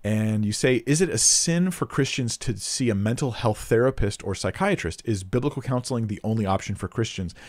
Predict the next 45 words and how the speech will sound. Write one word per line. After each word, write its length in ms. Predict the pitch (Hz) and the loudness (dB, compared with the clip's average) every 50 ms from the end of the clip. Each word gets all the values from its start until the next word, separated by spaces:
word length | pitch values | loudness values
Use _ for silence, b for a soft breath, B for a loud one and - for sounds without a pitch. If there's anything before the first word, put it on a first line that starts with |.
| B B B B B B B - | B B B B B B B -2
Um, 480 | 117 113 107 104 104 104 101 95 92 - | 0 2 2 2 2 0 -2 -2 -4 -2
I 100 | - 123 | -2 0
see 160 | 113 - 117 | 0 0 0
no 180 | 98 101 101 92 | 0 0 0 0
sin 320 | - - - 92 85 85 | -2 -2 -2 -2 0 0
here, 380 | 87 98 82 80 76 73 - - - | 0 -2 -2 -2 -2 -2 -4 -6 -8
okay? 280 | - - 110 95 95 - B B B B B B - - - | -6 -4 -2 -2 -2 -2 B B B B B B -16 -2 0
Every 220 | 127 135 151 151 | 4 4 6 6
mental 260 | 139 135 127 127 123 | 6 4 4 4 4
health 220 | 110 123 113 107 - | 4 4 4 2 2
therapist 540 | - - 117 110 113 113 - 117 104 - - | 0 2 4 4 4 4 4 2 0 0 -2
and 100 | 101 - | -4 -2
psychiatrist 580 | - 92 92 - 131 147 139 - 123 113 - | 0 -2 0 0 0 -2 0 -2 -4 -4 -6
is 120 | 110 104 104 | -6 -6 -4
gonna 140 | 107 98 | -4 -2
be 80 | 92 98 | -2 0
individual, 540 | 92 90 92 110 113 107 95 85 87 90 - | -2 0 0 -2 -4 -4 -6 -8 -8 -8 -8
and 140 | - 92 92 | -8 -8 -6
some 220 | - - 120 123 135 | -4 -2 0 0 2
of 60 | 127 | 2
them 140 | 120 110 110 | 2 2 0
are 40 | 101 | 0
gonna 140 | 104 95 | -2 -2
give 180 | 92 98 98 95 | -2 -4 -4 -2
you 220 | 95 90 90 85 - - | -2 -2 -2 -4 -6 -8
wonderful 440 | - 101 101 95 95 98 - 113 101 | -8 -6 -4 -4 -4 -2 -2 -2 -2
godly 360 | 92 87 82 92 90 98 90 | -2 -2 -2 -2 -2 -2 -4
advice, 380 | 85 92 104 123 160 - - - | -2 0 0 -2 -2 -4 -6 -10
and 140 | - 92 92 | -10 -10 -8
some 160 | - - 92 | -6 -6 -6
are 60 | 92 90 | -4 -4
gonna 160 | 92 90 90 | -4 -4 -4
give 140 | 87 90 92 | -4 -4 -4
you 100 | 87 - | -4 -4
ungodly 420 | 90 92 87 80 87 90 92 90 | -4 -4 -4 -4 -2 -2 -2 -2
advice. 420 | 90 90 98 107 123 120 - - B B B B B B B B B _ _ _ _ | -2 0 -2 -2 -2 -4 -8 -14 B B B B B B B B B _ _ _ _
Um, 340 | 104 104 98 92 90 85 - - _ _ _ - | -6 -4 -4 -4 -4 -6 -8 -12 _ _ _ -10
do 140 | - 120 117 | -6 -2 0
you 100 | 113 107 | 0 2
have 260 | 101 120 113 - - | 2 2 0 2 0
to 80 | 131 | 0
go 160 | 113 110 104 104 | 2 4 4 4
to 260 | 104 101 98 - - _ _ 104 | 4 2 0 -2 -6 _ _ -8
a, 80 | 101 | -8
quote, 340 | - - - - 104 - | -6 -6 -4 -4 -4 -4